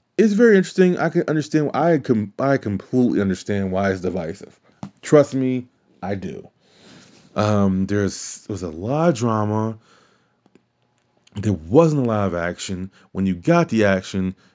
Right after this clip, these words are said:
it wasn't very good. To me, even, even with me saying that it was an epic boss fight, uh, between Deathstroke and Nightwing,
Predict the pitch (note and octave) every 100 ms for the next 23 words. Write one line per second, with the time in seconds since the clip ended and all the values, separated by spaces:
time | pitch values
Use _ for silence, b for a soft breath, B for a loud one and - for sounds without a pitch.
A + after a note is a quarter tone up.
0 | b - G#2+ A2 D3+ B2 A#2+ G2+ F#2 F2
1 | F#2 F#2 F2+ F2 b b b - C#3 D#3+
2 | D#3+ D#3 E3+ D#3+ C#3+ - E3 E3 A#2+ B2
3 | - B2 A2+ G2+ G2+ G2+ F2+ G2 - A#2
4 | A2 F#2+ E2 _ G2 G2 G#2+ - A#2+ A#2+
5 | B2+ - _ b b b b b _ _
6 | G2+ G2 F#2 F2+ G2 A#2+ A2+ G2+ G2+ -
7 | A#2+ A2 G2+ F#2+ F2+ F#2+ G#2+ A#2+ C3+ C#3